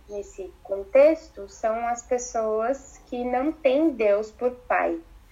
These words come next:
né? Jesus, ele, ele tá dizendo que aqueles que se preocupam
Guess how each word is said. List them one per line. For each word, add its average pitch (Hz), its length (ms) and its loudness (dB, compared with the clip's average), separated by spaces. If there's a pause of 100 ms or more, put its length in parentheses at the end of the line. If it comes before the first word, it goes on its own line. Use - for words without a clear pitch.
(380)
né? 190 180 4
Jesus, 226 360 0
ele, 294 360 4
ele 233 200 0
tá 262 160 4
dizendo 254 880 0
que - 180 -4
aqueles 277 640 4
que 277 140 -6
se 262 160 -6
preocupam 233 840 2